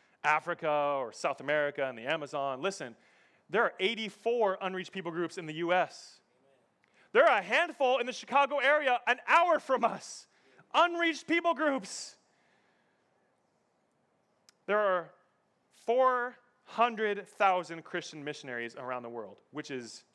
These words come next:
astounding. That's awesome. But only three percent of those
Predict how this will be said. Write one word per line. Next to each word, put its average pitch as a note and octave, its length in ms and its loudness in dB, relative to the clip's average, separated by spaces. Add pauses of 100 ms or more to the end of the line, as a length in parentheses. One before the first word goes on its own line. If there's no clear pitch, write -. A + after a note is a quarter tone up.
(100)
astounding. B2 500 -6
That's A#2+ 180 -10
awesome. G#2+ 320 -12 (920)
But E3 400 -2 (160)
only E3+ 300 -6
three A#3 400 -12
percent F#3 760 -8 (140)
of C3+ 120 -8
those E3 260 -4